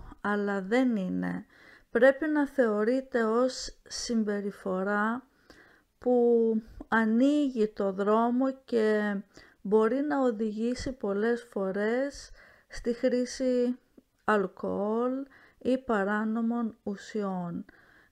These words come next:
Είτε αυτό είναι το χασίς, είτε η ηρωίνη, είτε οτιδήποτε άλλο. Οι περισσότεροι ενήλικες καπνιστές έχουν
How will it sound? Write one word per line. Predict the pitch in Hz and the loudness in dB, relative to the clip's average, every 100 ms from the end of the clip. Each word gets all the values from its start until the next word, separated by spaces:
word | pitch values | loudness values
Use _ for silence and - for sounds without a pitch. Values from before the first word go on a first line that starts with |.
| - | -6
Είτε | 226 240 - 247 247 240 - | -2 -2 0 0 0 -2 -6
αυτό | 202 - 208 | -6 -6 -4
είναι | 208 214 | -4 -6
το | 214 196 | -8 -10
χασίς, | - 196 - - 220 226 226 - | -8 -8 -8 -4 -2 -2 -4 -6
είτε | - 220 220 226 | -4 -4 -4 -4
η | 220 - | -4 -2
ηρωίνη, | 202 202 190 196 196 196 202 208 214 220 _ _ - | -4 -4 -4 -4 -6 -6 -6 -6 -6 -8 _ _ -6
είτε | 214 214 214 - 220 214 226 _ _ - | -2 -2 -4 -4 -4 -4 -8 _ _ -8
οτιδήποτε | 202 202 190 196 202 214 208 196 | -8 -6 -4 -4 -4 -6 -6 -6
άλλο. | 190 190 185 185 180 - _ _ _ _ _ - - _ _ | -4 -4 -4 -6 -8 -10 _ _ _ _ _ -20 -20 _ _
Οι | - 233 | -4 4
περισσότεροι | 233 220 220 - 320 339 349 339 - | 6 6 4 2 2 2 -2 0 0
ενήλικες | 226 220 233 294 311 302 262 - | 0 2 2 2 -2 -2 -2 -2
καπνιστές | 208 214 208 202 - - 196 190 220 247 - | -4 -2 -4 -6 -8 -2 0 0 -2 -6 -4
έχουν | 226 262 269 320 311 302 | 2 2 0 -2 -4 -4